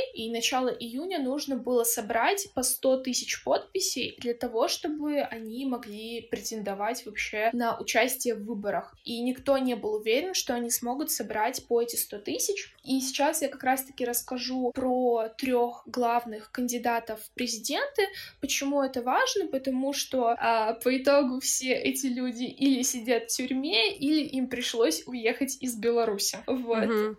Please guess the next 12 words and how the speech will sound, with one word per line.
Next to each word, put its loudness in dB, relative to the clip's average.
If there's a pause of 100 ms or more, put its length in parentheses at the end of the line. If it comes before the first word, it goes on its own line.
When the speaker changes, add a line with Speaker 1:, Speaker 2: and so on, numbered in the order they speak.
(140)
Speaker 1:
А, 0 (160)
первый 2
кандидат 2
самый -2
главный. -2
Почему 0
самый 2
главный? 2
Потому -4
что -4
по, -2 (260)
а, -2